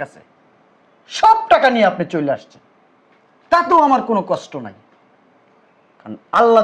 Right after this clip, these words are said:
দুইটা হাত দিছে, এই হাত দিয়া দিন মজুরি, দিন মজুরি করার শক্তি দিছে আল্লাহ। যতদিন এই শরীরে শক্তি থাকবে, ততদিন এই মানুষটা দিন মজুরি কইরা যাবে।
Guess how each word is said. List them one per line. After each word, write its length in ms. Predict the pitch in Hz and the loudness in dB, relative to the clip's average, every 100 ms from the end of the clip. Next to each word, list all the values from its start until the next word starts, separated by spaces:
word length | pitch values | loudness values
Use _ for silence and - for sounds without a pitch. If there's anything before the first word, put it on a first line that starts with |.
| 175 | 0
দুইটা 160 | - - | -4 -4
হাত 140 | 151 143 131 | -8 -10 -10
দিছে, 200 | - - _ _ _ _ _ _ _ _ _ _ _ | -12 -14 _ _ _ _ _ _ _ _ _ _ _
এই 100 | 135 127 | -8 -6
হাত 180 | 127 170 175 180 | -2 -4 -2 -2
দিয়া 160 | 180 - - _ _ _ _ _ _ - | -2 -2 -10 _ _ _ _ _ _ -16
দিন 280 | 131 269 294 | -4 -2 0
মজুরি, 300 | 277 226 262 254 - _ _ _ | 0 0 -2 -4 -14 _ _ _
দিন 200 | 139 277 277 | -2 0 2
মজুরি 280 | 277 262 254 | 2 0 0
করার 200 | - 180 - | 0 -2 -2
শক্তি 280 | 269 240 269 196 | -6 -4 -4 -4
দিছে 160 | - 151 | -2 -4
আল্লাহ। 200 | 131 104 90 _ _ _ _ _ _ _ 92 - | -4 -10 -14 _ _ _ _ _ _ _ -16 -6
যতদিন 360 | 156 160 143 139 | -4 -4 -6 -8
এই 60 | 127 | -10
শরীরে 240 | 135 131 131 | -10 -10 -8
শক্তি 260 | 175 175 185 147 | -12 -12 -14 -8
থাকবে, 260 | 151 143 226 - _ _ _ _ _ _ - | -8 -4 -6 -8 _ _ _ _ _ _ -10
ততদিন 400 | 127 123 113 87 _ _ _ _ _ _ _ _ _ _ _ _ _ _ _ _ - | -10 -10 -18 -20 _ _ _ _ _ _ _ _ _ _ _ _ _ _ _ _ -8
এই 80 | 143 123 | -6 -6
মানুষটা 380 | 131 120 - 104 _ _ _ 107 | -8 -12 -16 -20 _ _ _ -10
দিন 140 | 147 135 | -6 -6
মজুরি 280 | 135 123 117 117 | -6 -8 -10 -12
কইরা 180 | 110 101 | -16 -16
যাবে। 160 | 98 | -20